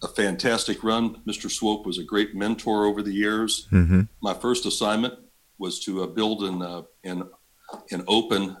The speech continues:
Speaker 1: a used car superstore in the mid nineties when used car superstores were somewhat in the infancy. And, uh, we had instant,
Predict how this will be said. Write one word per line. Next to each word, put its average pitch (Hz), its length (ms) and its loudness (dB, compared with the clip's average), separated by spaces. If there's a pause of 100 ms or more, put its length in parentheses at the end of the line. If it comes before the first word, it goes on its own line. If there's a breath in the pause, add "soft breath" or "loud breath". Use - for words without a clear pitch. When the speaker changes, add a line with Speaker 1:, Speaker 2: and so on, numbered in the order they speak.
Speaker 1:
a 92 80 -4
used 104 300 0
car 101 140 2
superstore 92 640 -2
in 87 60 -6
the 87 80 -4
mid 87 180 -4
nineties 95 600 -2
when 85 280 -10 (240)
used 95 260 -6
car 90 140 -2
superstores 92 680 -2
were 87 80 -8
somewhat 95 580 0 (280 loud breath)
in 95 140 -2
the 92 80 -2
infancy. 98 720 -2 (560)
And, 92 280 -2
uh, 92 120 2
we 98 100 2
had 104 100 2
instant, 113 320 -2